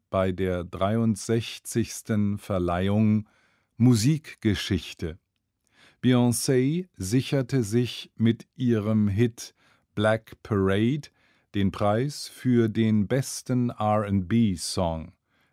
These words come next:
Es ist ihr achtundzwanzigster Grammy.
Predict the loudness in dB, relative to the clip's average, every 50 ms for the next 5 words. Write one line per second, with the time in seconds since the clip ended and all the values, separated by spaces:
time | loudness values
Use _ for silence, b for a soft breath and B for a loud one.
0 | _ _ -4 -4 -4 -4 -2 -4 -4 -4 -4 -6 -12 _ _ -4 -2 0 0 0
1 | 0 -2 -6 _ -4 -4 -4 -4 -4 -10 -8 -4 -4 -4 -4 -6 -8 -12 -4 -2
2 | 0 0 0 -2 -4 -4 -6 -6 -6 -8 -16 -14 -6 -4 -2 -2 -2 -4 -4 -2
3 | 0 0 0 0 -2 -4 -8 -10